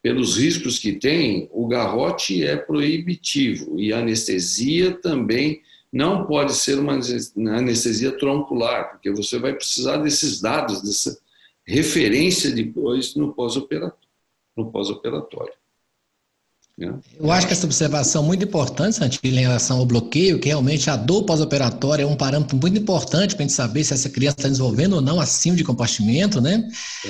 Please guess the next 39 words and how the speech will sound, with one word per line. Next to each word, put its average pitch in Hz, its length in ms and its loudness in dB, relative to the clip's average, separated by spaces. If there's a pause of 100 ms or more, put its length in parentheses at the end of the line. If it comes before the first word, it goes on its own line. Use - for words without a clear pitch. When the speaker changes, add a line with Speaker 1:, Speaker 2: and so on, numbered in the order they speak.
(200)
Speaker 1:
Uhum. - 100 -6
Speaker 2:
É, 143 540 0
doutor 170 260 2
Jamil, 190 280 4
nos 233 200 4
casos 214 320 0
que - 80 0
não 233 140 2
se 233 140 2
consegue 180 500 2
redução 185 960 2
cruenta, 170 580 4
que 147 140 0
é 156 80 2
o, 147 200 -2
é - 80 -2
preferível 180 540 4
nessa 139 220 0
fratura 135 280 -2
tipo 143 140 -4
três, 120 240 0 (160)
tem 208 180 0
que 208 60 2
se - 80 2
fazer 170 300 2
um 185 60 2
acesso 180 360 2
cirúrgico. 151 580 2 (340)
Você 196 180 2
tem 208 200 2
preferência 180 600 2
pra 151 140 -2
algum 165 200 0
tipo 170 300 -2
de 135 180 0
acesso 160 880 0
anterior, 139 600 2
lateral, 143 580 0
posterior? 143 680 0